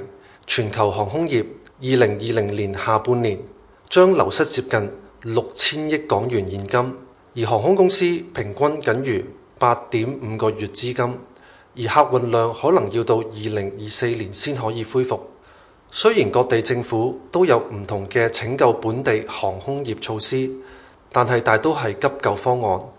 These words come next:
希望能夠幫助航空業捱過呢個世紀疫情。雖然喺疫情之下，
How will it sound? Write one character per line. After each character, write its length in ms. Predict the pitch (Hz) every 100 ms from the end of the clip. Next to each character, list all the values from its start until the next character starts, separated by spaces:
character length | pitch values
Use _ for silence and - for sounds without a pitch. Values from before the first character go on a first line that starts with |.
| - -
希 100 | 185
望 220 | 185 117 107
能 140 | 95
夠 160 | 117 117
幫 240 | 147 147
助 140 | 131
航 200 | 101 98
空 260 | 92 143 147
業 180 | 120 101 - -
捱 200 | 113 101 101
過 120 | 113
呢 80 | 127
個 80 |
世 160 | 117 -
紀 240 | 107 107
疫 200 | 101 117 -
情。 220 | - 113 - _ _ _ _ _ _ _ _ _ _ _ _ _ _ _ -
雖 380 | - - 226 170
然 80 | 92
喺 140 | -
疫 160 | 131 156
情 220 | - 101
之 180 | - 160
下， 280 | 147 104